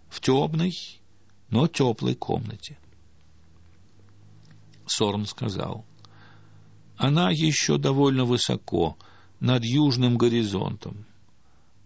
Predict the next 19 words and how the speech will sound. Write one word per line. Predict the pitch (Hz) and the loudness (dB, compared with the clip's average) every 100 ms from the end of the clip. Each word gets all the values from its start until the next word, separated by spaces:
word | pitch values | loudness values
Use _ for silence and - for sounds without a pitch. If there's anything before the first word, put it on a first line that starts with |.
| - - - | -20 -20 -2
и | 127 | 0
указал | 139 160 147 196 180 | 2 2 2 2 2
на | 147 180 | 2 4
небольшое | 147 117 117 - 135 | 4 2 0 0 0
отверстие | 107 98 123 - - 131 135 - - | -2 0 0 -2 -4 -4 -4 -8 -10
или | - 101 | -4 -2
окно. | 117 - - 110 110 - - - - - - - - - - - - - - - - - - | -2 -4 -10 -10 -14 -20 -20 -20 -20 -20 -20 -20 -20 -20 -20 -20 -20 -20 -20 -20 -20 -20 -8
«Во | - | -4
всяком | 87 107 95 92 | -2 0 0 -2
случае, | - 120 123 - | 0 0 0 0
это | 95 | 0
устройство | 98 87 - 120 117 107 | -2 -2 0 0 2 0
не | 107 113 | 2 2
похоже | 104 113 - 127 107 98 | 0 0 0 0 0 0
на | 92 | 0
земной | 87 92 92 90 | 2 2 2 0
телескоп», | 85 95 95 - - 90 - | 0 0 0 -2 -2 -2 -2
решил | 85 - - 90 | -4 -4 -4 -4
Ренсом. | 92 92 101 - | -4 -6 -10 -12